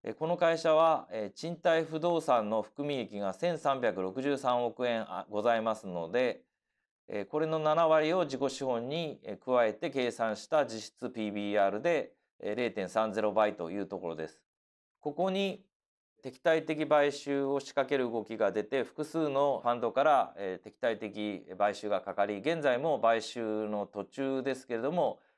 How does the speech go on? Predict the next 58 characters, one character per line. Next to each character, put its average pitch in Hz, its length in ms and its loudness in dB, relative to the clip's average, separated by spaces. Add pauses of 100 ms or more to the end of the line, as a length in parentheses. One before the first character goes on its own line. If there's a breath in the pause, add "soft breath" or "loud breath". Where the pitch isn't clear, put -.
(120 soft breath)
株 131 220 -2
価 127 140 4
は 139 320 4
二 117 160 -6
倍 135 320 4
以 123 40 -4
上 120 220 0
に 151 320 -4
上 98 100 -4
が 101 100 2
り 98 100 -2
ま 95 140 0
し - 80 -16
た。 78 220 -2 (140)
え 92 180 -12
ー、 95 40 -14
二 113 100 -6
倍 139 220 2
以 - 20 -2
上 131 160 0
に 123 60 -2
上 117 100 2
が 127 100 2
り 127 60 -2
ま 131 140 -2
し 127 60 -14
た 123 120 0
け 123 80 0
ど 156 100 -2
も、 160 300 0 (260 soft breath)
え 120 100 -4
ー、 151 200 0
現 143 80 -6
在 143 200 2
で 202 100 2
も 160 160 0
実 113 180 -6
質 - 220 -10
ピ 117 180 -6
ー 110 40 -8
ビ 113 140 -2
ー 110 100 4
ア 107 40 4
ー - 20 2
ル 104 60 2
は 98 140 2
零 110 180 0
点 92 220 -4
八 92 260 -6
倍 98 260 0
前 98 200 -4
後 85 120 -6
と 78 260 -10
い 98 80 -8
う 92 100 -6
こ 92 120 -10
と 87 140 -4
で、 131 300 -2